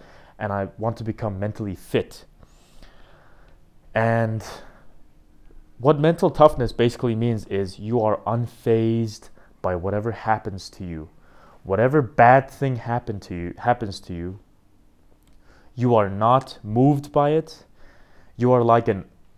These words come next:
unstoppable force and at the same time an immovable object. Okay, so I'm gonna say this again. You, when you have mental toughness, you are like an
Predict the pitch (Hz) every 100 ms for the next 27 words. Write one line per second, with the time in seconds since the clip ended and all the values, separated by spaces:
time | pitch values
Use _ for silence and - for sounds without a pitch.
0 | - 117 120 - - - 123 120 117 107
1 | 95 - 120 123 170 175 - - - -
2 | - _ _ _ - - - 110 110 101
3 | 104 - - 123 123 120 123 139 - 98
4 | - 110 110 110 117 113 101 110 - 98
5 | 101 98 80 - - - _ _ _ _
6 | _ 90 90 78 - - _ - 101 80
7 | - - - 95 101 101 127 123 117 110
8 | 101 90 - - - - - - 107 131
9 | 131 117 160 - 104 117 131 120 120 143
10 | 127 135 - 135 - 165 - 107 - -
11 | - - - - - - 104 123 117 113
12 | 107 127 151 - - - 107